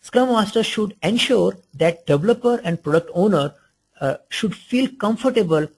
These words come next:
talking to each other related to, uh, product prioritization or related to any, uh, clarification which team may be needing.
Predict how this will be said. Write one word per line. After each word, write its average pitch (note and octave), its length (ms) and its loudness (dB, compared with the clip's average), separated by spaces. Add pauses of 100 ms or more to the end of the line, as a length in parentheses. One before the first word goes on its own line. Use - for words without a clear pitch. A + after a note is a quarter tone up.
(100)
talking F3 360 0
to F3 180 -6
each G3+ 260 0
other C#3+ 280 2 (160)
related C#3+ 480 2
to, C3+ 240 0 (300)
uh, A#2 100 -2
product D3+ 400 2
prioritization C#3 760 0
or C3 140 0
related B2+ 420 0
to C3+ 300 -6
any, G3+ 400 -2
uh, C3+ 80 -2 (100)
clarification D3+ 720 0
which - 300 -12 (160)
team B2+ 240 -2
may C3 260 -4 (160)
be B2+ 180 -2
needing. A#2+ 380 -4